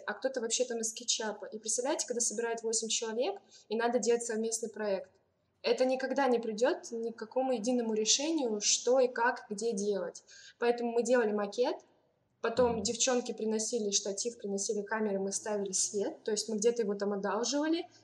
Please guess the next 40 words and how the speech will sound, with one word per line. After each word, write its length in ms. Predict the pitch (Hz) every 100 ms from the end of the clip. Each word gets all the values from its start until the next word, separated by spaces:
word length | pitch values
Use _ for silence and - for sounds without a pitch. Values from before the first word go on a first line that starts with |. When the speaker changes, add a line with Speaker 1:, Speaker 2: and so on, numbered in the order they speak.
| _ _ _
Speaker 1:
и 80 | 220
всё 180 | -
это 140 | 269 262
фотографировали, 800 | 247 240 220 220 294 330 277 226
и 40 |
у 40 | 233
нас, 400 | 240 247 - 208
э, 160 | 202 220
на 100 | 220
тот 220 | 254 247
момент 360 | 220 233 381
это 140 | 294 -
получилось 500 | - 220 - 269 233
даже... 400 | 220 233 220 196 - _
Ну, 80 | 277
тут 140 | 294
нарезки 460 | 277 269 359 - 330
картинок, 640 | - 254 254 240 208 185 -
а 80 | 214
у 60 |
нас 340 | 226 277 - 247
есть 180 | 247
Speaker 2:
Можешь 200 | - -
Speaker 1:
даже 120 | - 113
Speaker 2:
увеличить, 440 | 113 113 - -
чтобы 260 | - 87 85
эти, 120 | 90
эти 240 | 95 90
картинки 380 | 85 90 90 85
были 160 | 82 82
поближе? 360 | 85 87 82
А 20 | 80
то 200 | 85 82 _ _ _ _ 233
я 120 | 143
Speaker 1:
Мгм. 40 | -
Speaker 2:
когда 160 | 185
просматривал, 800 | 92 90 113 120 117 82 78 - _ _ - - _ _
мне 160 | 87
понравилось 500 | 82 95 98 87 76 -
это 280 | 78 80